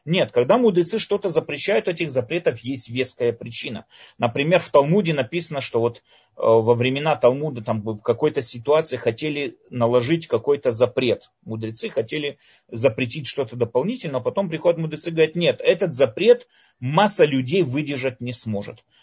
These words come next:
Поэтому мудрецы решили этот запрет не приводить, его не запрещать и так далее. То есть,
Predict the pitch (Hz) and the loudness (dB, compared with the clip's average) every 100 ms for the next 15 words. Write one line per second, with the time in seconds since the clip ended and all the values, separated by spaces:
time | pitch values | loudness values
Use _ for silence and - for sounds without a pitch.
0 | _ - 160 185 156 139 127 180 165 - | _ 0 2 2 0 0 -4 -4 -4 -6
1 | 156 156 127 110 104 143 147 120 120 117 | -6 -6 -4 -6 -4 -6 -6 -6 -8 -6
2 | 107 110 190 170 120 113 123 117 113 113 | -4 -4 -4 -6 -6 -2 0 0 -2 -4
3 | 110 110 104 131 123 117 104 87 - _ | -6 -6 -4 -4 -6 -12 -8 -8 -10 _
4 | _ _ _ _ 185 160 - | _ _ _ _ 6 6 4